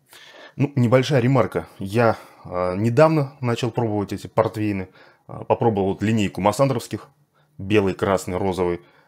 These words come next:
А, в общем-то, и все. И сравнивать-то больше не с чем. А, соответственно, будем сравнивать с как-, теперь Коктебель с Массандрой. Ну, других вариантов я, кстати, в продаже-то и не видел особо.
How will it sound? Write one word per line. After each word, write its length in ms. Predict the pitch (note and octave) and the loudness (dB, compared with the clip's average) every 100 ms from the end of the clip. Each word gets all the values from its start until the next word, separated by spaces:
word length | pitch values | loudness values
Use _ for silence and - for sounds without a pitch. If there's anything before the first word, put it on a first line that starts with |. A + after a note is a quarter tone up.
| _ | _
А, 400 | - E2+ D#2+ D2+ - | -6 -4 -4 -6 -8
в 60 | - | -10
общем-то, 320 | G2 G2+ G2 | -6 -6 -4
и 120 | - A2+ | -4 -6
все. 440 | - A#2+ E2 - - | -6 -4 -4 -6 -14
И 60 | |
сравнивать-то 480 | - A2+ A2 F#2+ G#2 | 0 2 2 -2 -4
больше 280 | G2 G2 G#2+ | -4 -2 0
не 220 | A#2+ A2+ | 2 0
с 80 | - | -2
чем. 180 | - - _ - - _ | -10 -18 _ -20 -20 _
А, 200 | - D#2+ | -10 -10
соответственно, 460 | - - C#3 - F#2 | -10 -6 -6 -4 0
будем 300 | C3 B2+ - - | 0 0 -6 -2
сравнивать 440 | A2+ B2 A2+ A2 | 2 2 2 -2
с 40 | - | -4
как-, 160 | G#2+ - _ | -12 -12 _
теперь 200 | - G#2+ | -4 -4
Коктебель 580 | - - G2+ A2+ B2 - - | -4 -6 -4 -2 -4 -6 -12
с 120 | - | -2
Массандрой. 500 | G#2 - F2+ - - _ _ _ _ | -2 0 0 -2 -12 _ _ _ _
Ну, 180 | - - | -18 -14
других 380 | G#2+ F#2+ G2+ C#3+ | -10 -4 -2 0
вариантов 400 | A2 A2 G#2+ G#2 | 2 2 2 -2
я, 160 | G2 A2 | 0 0
кстати, 260 | - G2+ | -2 -10
в 60 | G#2 | -4
продаже-то 500 | G2+ G2 A2 G2 F#2+ | -2 0 0 -2 -6
и 60 | G2 | -4
не 160 | G#2+ | -4
видел 240 | A2+ E2+ E2+ | -4 -4 -6
особо. 400 | - - - | -6 -12 -14